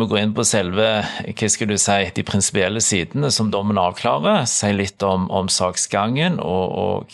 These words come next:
historikken i saken. For, for det som, eh, var tilfellet, var at, eh, to politidistrikt, Møre og Romsdal og,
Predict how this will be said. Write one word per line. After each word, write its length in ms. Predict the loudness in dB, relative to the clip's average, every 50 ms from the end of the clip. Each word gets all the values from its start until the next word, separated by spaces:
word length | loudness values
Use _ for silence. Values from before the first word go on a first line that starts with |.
| -18 -16 -14 -14 -10
historikken 640 | -8 -8 -6 -6 -6 -4 -4 -4 -6 -4 -4 -4 -2
i 80 | -2
saken. 640 | 0 0 0 -2 -4 -6 -4 -2 0 0 0 0 -2
For, 400 | -4 -2 0 0 0 0 -2 -4
for 240 | -6 -2 -4 -2 0
det 160 | 0 0 0
som, 400 | 0 0 0 0 0 2 2 2
eh, 240 | 2 2 2 2 0
var 240 | 0 0 0 0 0
tilfellet, 480 | -2 -2 -2 -2 -2 -2 0 0 0
var 220 | 2 2 2 0 0
at, 120 | 0 0
eh, 120 | 0 0 0 -4 -12 -14 -14 -14 -16 -14 -10 -8 -8
to 320 | -6 -4 -2 -2 -2 -2
politidistrikt, 1120 | -2 -2 -2 -2 -2 -4 -4 -4 -2 -2 -4 -2 0 0 0 0 0 -2 -8 -12 -6 -4
Møre 320 | -2 0 0 2 2 0 0
og 80 | 0
Romsdal 720 | 0 0 0 0 -2 -2 -2 0 0 2 2 0 0 -2 -4
og, 560 | -6 -6 -4 -2 0 0 0 0 0 -2